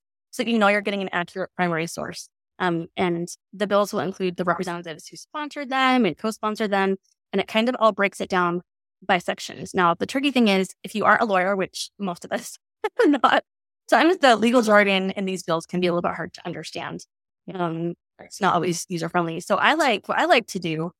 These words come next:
is, after a bill is passed that I'm curious about, I will often go to the governor's website after a state law is passed, because they almost always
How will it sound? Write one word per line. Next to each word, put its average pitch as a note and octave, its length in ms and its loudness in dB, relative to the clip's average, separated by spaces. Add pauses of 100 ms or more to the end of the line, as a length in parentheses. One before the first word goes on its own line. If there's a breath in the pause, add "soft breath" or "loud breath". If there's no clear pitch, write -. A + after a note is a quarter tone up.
(240)
is, F#3+ 160 0
after A3 260 0
a A3+ 80 2
bill F#3+ 240 4
is - 160 -6
passed - 280 -8
that - 120 -8
I'm F3 340 -4
curious F#3 360 -2
about, E3 280 -4 (400 loud breath)
I G3+ 140 4
will C4 140 0
often G3 320 0
go F#3 120 -2
to - 140 -8
the F#3 60 -6
governor's A3+ 540 -2
website C#4+ 540 2
after B3+ 280 -2
a A#3 40 -8
state A#3 200 -4
law A3 280 6
is - 120 -10
passed, G#3+ 360 -2
because G#3+ 200 -6
they G#3 100 -4
almost G#3+ 380 2
always G3 420 0